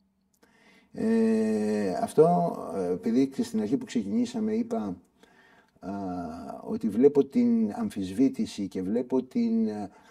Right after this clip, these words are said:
αντιδραστικότητα, τη σωστή αντιδραστικότητα της νεολαίας να πέφτει, ανησυχώ. Γι' αυτό τους λέω, «Παιδιά, αντισταθείτε και ξεπεράστε μας».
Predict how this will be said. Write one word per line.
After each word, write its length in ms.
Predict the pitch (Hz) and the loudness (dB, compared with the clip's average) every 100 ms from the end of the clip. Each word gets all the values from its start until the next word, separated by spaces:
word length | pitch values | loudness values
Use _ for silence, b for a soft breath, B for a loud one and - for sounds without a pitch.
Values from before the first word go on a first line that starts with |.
| b | b
αντιδραστικότητα, 1120 | 226 104 107 107 - - 98 - - 113 - | -2 0 2 0 -2 -8 -2 0 0 -2 -4
τη 140 | 110 | -4
σωστή 340 | 101 101 - 127 | -4 -6 0 2
αντιδραστικότητα 760 | 113 104 101 - - 240 233 | 2 0 -2 -6 -2 -2 -2
της 160 | 220 202 | -4 -2
νεολαίας 560 | 214 202 220 233 226 | -2 0 2 2 2
να 180 | 208 202 | 0 -2
πέφτει, 640 | - 240 226 - 220 254 240 | 4 6 6 0 0 2 2
ανησυχώ. 640 | 233 226 - - - - _ b b b b b | 0 0 0 2 2 0 _ b b b b b
Γι' 100 | 107 | 0
αυτό 180 | - 139 | 4 4
τους 200 | 123 127 | 4 2
λέω, 480 | 127 127 123 123 - - | 2 2 -2 -4 -10 -10
«Παιδιά, 320 | - 95 123 127 | -4 2 2 2
αντισταθείτε 840 | 110 107 - 92 127 127 143 147 | 0 -4 -4 -2 2 2 2 0
και 220 | - 117 | -2 -6
ξεπεράστε 720 | - 226 - 92 107 - - | -2 -4 -2 0 0 0 -4
μας». 360 | 82 85 - | -6 -8 -14